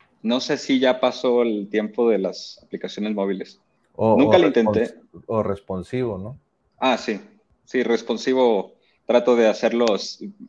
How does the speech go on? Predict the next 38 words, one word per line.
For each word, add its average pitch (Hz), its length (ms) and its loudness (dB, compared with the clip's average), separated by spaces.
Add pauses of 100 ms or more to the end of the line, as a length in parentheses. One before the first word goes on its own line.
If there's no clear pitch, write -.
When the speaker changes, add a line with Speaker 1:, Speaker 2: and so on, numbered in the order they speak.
(320)
Speaker 1:
primero 123 680 0 (200)
hacer 123 300 -6
los 131 140 -4
sitios 139 540 -6 (320)
para 101 260 0
móvil, 98 380 -8 (400)
lo 95 160 -14
que 95 100 -14
se 95 140 -14
le 90 60 -8
llama 98 280 -6
mobile 101 480 -4
first, - 420 -10 (300)
y 107 100 -8
después 104 380 -4
ya 101 160 2
lo 101 160 0
optimizas 98 500 -8
para 92 380 -6
escritorio, 92 640 -6
se - 120 -10
va 90 60 -4
expandiendo 98 380 -8
la 98 120 -2
pantalla, 101 360 -2
pues - 220 -18
más - 500 -12
columnas 98 520 -6
en 98 100 -8
una 98 160 -6
tabla, 95 280 -4
por - 120 -8
ejemplo. - 340 -14 (460)
Pero 110 180 2
Speaker 2:
Claro. 95 220 6
Speaker 1:
tanto 123 120 -2
como 104 520 2
notific-, 104 520 -6